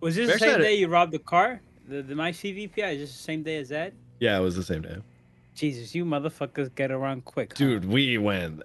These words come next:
Speaker 2: we were all over the place that day. It was amazing. Um, it, it, so a long time ago, we actually had a situation very similar to this,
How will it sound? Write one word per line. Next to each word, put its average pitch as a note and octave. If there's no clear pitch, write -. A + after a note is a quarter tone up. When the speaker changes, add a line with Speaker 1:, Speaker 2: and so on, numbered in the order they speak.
Speaker 2:
we A#2+
were A#2+
all A2
over F#2+
the E2
place F2
that E2
day. E2
It F2+
was F#2+
amazing. F#2
Um, A2+
it, E3+
it, E3+
so E3
a D3+
long F#3+
time C3+
ago, G#2
we G2+
actually A2
had F#2+
a -
situation F#2
very A2
similar G2+
to G#2+
this, C3